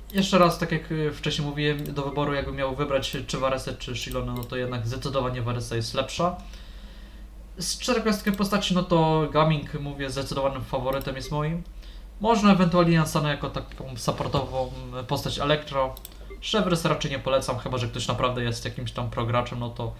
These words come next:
może wykorzysta tą postać lepiej, ale nie wiem. Dalej nie umiem tej postaci dobrze wykorzystać. No, pokażę jeszcze raz postać, którą, mówię,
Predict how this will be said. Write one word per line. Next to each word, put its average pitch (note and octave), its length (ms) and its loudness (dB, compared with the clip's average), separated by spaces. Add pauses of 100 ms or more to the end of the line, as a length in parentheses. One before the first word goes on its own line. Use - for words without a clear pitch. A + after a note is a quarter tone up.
(260)
może D3 240 4
wykorzysta C3 380 0
tą A2+ 140 -4
postać A2+ 320 -4
lepiej, B2 240 -2
ale A#2+ 180 -2 (320)
nie C3 160 -2
wiem. A#2+ 140 -2 (300)
Dalej F3+ 500 8
nie D3 220 -2
umiem C#3+ 360 -4
tej B2+ 160 -4
postaci A#2 480 -6
dobrze A2+ 220 -2
wykorzystać. A#2 640 -6 (1160)
No, D3 120 0
pokażę E3+ 340 4
jeszcze E3 180 4
raz E3 140 6
postać, D#3 320 -2
którą, C#3+ 180 -6 (640)
mówię, C#3 280 -4